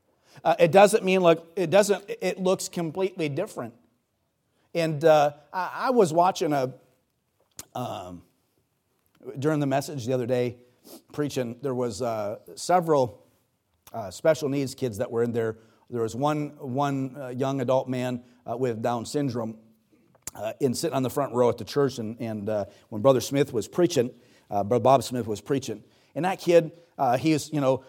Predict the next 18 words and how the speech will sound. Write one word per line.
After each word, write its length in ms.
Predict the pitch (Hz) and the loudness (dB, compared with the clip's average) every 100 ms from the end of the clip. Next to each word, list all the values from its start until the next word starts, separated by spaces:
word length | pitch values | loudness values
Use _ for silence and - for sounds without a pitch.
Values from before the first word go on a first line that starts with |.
| - | -8
uh, 320 | 120 120 120 120 | 0 2 2 0
it 140 | 135 | -2
was, 240 | 127 110 | -2 -4
uh, 220 | 117 104 - _ _ _ _ _ _ _ _ - - _ _ - | -2 -4 -6 _ _ _ _ _ _ _ _ -20 -20 _ _ -18
um, 300 | 98 92 95 - _ _ _ _ _ _ _ | -16 -14 -14 -18 _ _ _ _ _ _ _
preacher 240 | 175 185 156 | -6 -4 -2
be 100 | 147 | -2
preaching, 460 | 180 170 170 165 160 _ | -2 0 0 -2 -6 _
and 120 | - - - | -18 -18 -12
he, 80 | - | -8
he'd 160 | 160 160 | -6 -6
stand 340 | - 196 151 | -4 -2 2
up, 300 | 147 - - - | 2 0 -8 -8
he's 120 | 135 | -2
on 80 | 160 | -2
the 60 | |
front 200 | - 160 | -2 -2
row, 200 | 143 120 | -2 -4